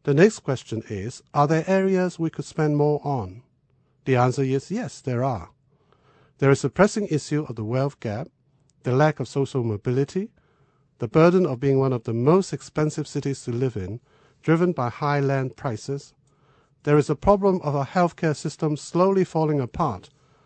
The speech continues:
caused by a lack of sufficient resources and an aging population. There is the question of our ever-falling education standards overall. The government responded by saying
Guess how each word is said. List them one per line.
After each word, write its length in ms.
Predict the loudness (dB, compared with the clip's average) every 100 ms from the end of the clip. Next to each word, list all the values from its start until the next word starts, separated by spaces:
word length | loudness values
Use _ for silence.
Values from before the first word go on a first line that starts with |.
| _ 0
caused 360 | 4 4 4
by 180 | -2 -2
a 80 | 0
lack 240 | 0 0
of 80 | -4
sufficient 500 | -8 -6 -6 -4 -2
resources 640 | -2 0 -2 -2 -4 -8 _ _ _ -4
and 120 | -4
an 80 | 0
aging 400 | 0 0 0 -2
population. 720 | -4 -2 -2 -2 -4 -10 -16 _ _ _ _ _ _ _ _
There 120 | 6
is 120 | 6 6
the 60 |
question 500 | 2 2 2 -4 -4 -12 _ _ _ _
of 140 | 0 4
our 100 | 6
ever-falling 600 | 6 4 4 4 4 0
education 560 | -2 -4 -2 -2 -2
standards 460 | -2 -2 0 -2 -6 -6
overall. 640 | -4 -2 -2 -2 -6 -12 _ _ _ _ _ _
The 100 | -4
government 380 | 4 4 4 2
responded 560 | 0 4 4 4 0 -6 _
by 120 | -6
saying 520 | -2 2 2 0 -6